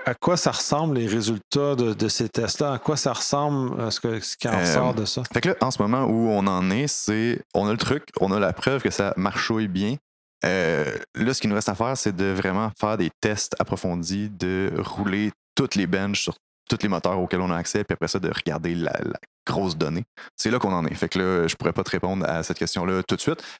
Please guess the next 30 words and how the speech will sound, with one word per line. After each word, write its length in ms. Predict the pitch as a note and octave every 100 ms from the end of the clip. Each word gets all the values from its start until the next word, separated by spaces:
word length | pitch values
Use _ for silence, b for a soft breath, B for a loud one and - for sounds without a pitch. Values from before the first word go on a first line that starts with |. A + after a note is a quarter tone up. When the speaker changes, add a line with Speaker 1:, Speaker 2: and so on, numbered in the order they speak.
| -
Speaker 2:
Euh, 480 | F2 F2 E2 E2 E2+
la 240 | F2 F#2
réponse 380 | F#2+ G#2 A#2 A#2
sera 460 | - G#2 F#2+ G#2 G2+
dans 160 | F#2+
ma 140 | F#2 E2
thèse. 300 | - - - - D3+
<laughs> 300 | D3 - -
Speaker 1:
Ouais, 100 | D3
c'est 180 | B2+ C3+
intéressant, 500 | C#3+ C#3+ C#3 C3 D#3 C#3
oui. 160 | D3
Ben, 180 | B2+ A#2+
c'est, 200 | - C#3
ben, 140 | B2+
c'est 140 | A#2+ B2
ça. 160 | D#3
Donc, 280 | C3+ C3 B2 -
t'es 120 | C#3
rendu 240 | A#2+ B2 B2
à 60 | C#3
l'étape 540 | B2+ A2+ D3 C#3+ -
où 260 | D3 D3 C#3 B B B -
ton 140 | A#2
protocole 480 | - B2 B2 C3+ C#3
de 60 |
recherche, 540 | C3 A#2+ A2 D3 C#3 D3
il 400 | D#3+ B2 A2+ A2+
est 20 |
stable, 500 | - B2 C#3 E3 C#3